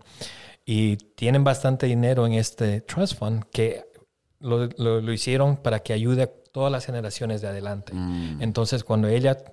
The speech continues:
Speaker 1: tuvo dieciocho años, en el trust fund le,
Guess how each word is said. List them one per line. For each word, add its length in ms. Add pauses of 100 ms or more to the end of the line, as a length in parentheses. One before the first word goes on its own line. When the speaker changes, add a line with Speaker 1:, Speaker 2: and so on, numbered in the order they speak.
(120)
Speaker 1:
tuvo 260
dieciocho 500
años, 420 (480)
en 120
el 120
trust 280
fund 220 (280)
le, 240